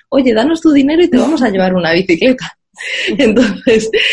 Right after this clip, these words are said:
se generó confianza y entonces hubo esas ciento treinta y pico personas que decidieron que querían la bicicleta.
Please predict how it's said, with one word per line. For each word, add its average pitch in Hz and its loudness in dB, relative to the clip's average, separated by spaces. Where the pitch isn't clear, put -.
se 220 -2
generó 202 0
confianza 262 -2
y 330 0
entonces 185 -2
hubo 180 -2
esas 165 -8
ciento 170 -8
treinta 170 -6
y 160 -6
pico 170 -12
personas 165 -10
que 170 -10
decidieron 156 -12
que 165 -18
querían - -16
la - -20
bicicleta. - -20